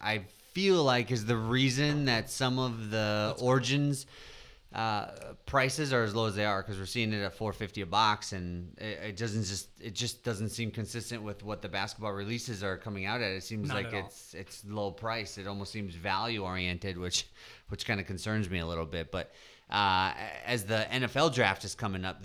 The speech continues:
Speaker 1: this draft class
Speaker 3: Loaded.
Speaker 2: Loaded.
Speaker 1: I mean, it's, and,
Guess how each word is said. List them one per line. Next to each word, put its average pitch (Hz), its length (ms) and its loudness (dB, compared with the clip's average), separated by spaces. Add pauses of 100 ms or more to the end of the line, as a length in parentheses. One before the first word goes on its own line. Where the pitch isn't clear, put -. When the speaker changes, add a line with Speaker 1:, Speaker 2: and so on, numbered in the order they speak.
(100)
Speaker 1:
this 139 240 -2
draft 107 560 2
class 76 640 -8
Speaker 3:
Loaded. 120 880 0 (220)
Speaker 2:
Loaded. 120 260 -4
Speaker 1:
I 170 40 2
mean, 165 180 10
it's, - 140 -2 (680)
and, 160 240 0